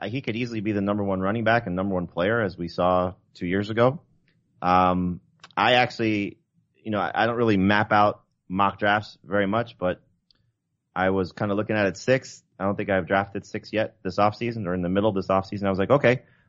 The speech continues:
I'm gonna take Brown or Hopkins," figuring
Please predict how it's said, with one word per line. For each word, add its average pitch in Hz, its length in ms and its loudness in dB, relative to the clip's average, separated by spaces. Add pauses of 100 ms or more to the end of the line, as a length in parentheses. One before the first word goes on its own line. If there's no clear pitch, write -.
(220)
I'm 104 160 0
gonna 110 160 -2
take 120 460 -2 (340)
Brown 104 440 2
or 98 100 0
Hopkins," 107 420 0
figuring 98 600 -4